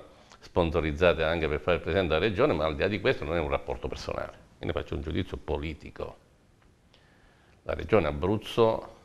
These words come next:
eh, Gianni Chiodi, questo io ne faccio una colpa, invece non l'ha saputo ancora far capire bene agli abruzzesi. La regione Abruzzo era in uno stato di fallimento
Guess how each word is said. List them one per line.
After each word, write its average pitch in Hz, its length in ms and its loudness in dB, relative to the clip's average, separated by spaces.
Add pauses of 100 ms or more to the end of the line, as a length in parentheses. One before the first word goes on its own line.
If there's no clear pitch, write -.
(340)
eh, 76 180 -8
Gianni 78 220 -2
Chiodi, 85 280 2
questo 87 340 -2
io 71 180 -6
ne 73 80 -4
faccio - 240 -4
una 76 140 -2
colpa, 76 340 0
invece 76 380 -4
non 87 140 -2
l'ha 85 80 2
saputo 78 840 -4 (400)
ancora 82 540 4
far - 240 0
capire 80 420 -2
bene 78 380 0
agli 71 120 -4
abruzzesi. 76 920 -6 (580)
La - 60 -6
regione 90 300 2
Abruzzo 82 540 -2
era 90 240 4
in 73 60 -2
uno 71 120 -4
stato 76 320 0
di 76 180 -6
fallimento 78 1040 -2